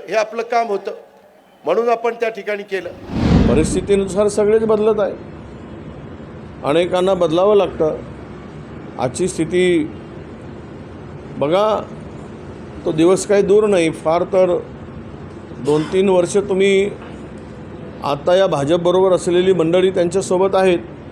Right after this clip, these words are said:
Speaker 2: तीन वर्षानंतर ते कुठे दिसतील पुढच्या निवडणुकीमध्ये,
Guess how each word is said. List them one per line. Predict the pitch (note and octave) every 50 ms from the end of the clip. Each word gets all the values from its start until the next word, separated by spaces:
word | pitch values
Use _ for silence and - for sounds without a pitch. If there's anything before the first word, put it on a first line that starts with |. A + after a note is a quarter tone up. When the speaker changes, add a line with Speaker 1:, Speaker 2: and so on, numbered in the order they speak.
| - - - - - - - - - - - - - -
Speaker 2:
तीन | D3+ E3 F#3+ G3
वर्षानंतर | G3 F3+ D#3+ D#3 - G3 F#3 F3+ F3+ F3 E3+ - F#3+ F#3
ते | F#3+ G3+
कुठे | G3 G3+ F3 D#3+ E3+ F#3+
दिसतील | F#3 E3+ E3+ - - G3 F3+ D#3+ C3+ - - - - - - - - - - - - - - - - - - - - -
पुढच्या | D#3+ D#3 D#3 - G3 F#3
निवडणुकीमध्ये, | F3 E3 D#3+ E3 F3 F3 F3 D#3+ - F3+ F3 E3+ D#3+ D#3+ D3 C3+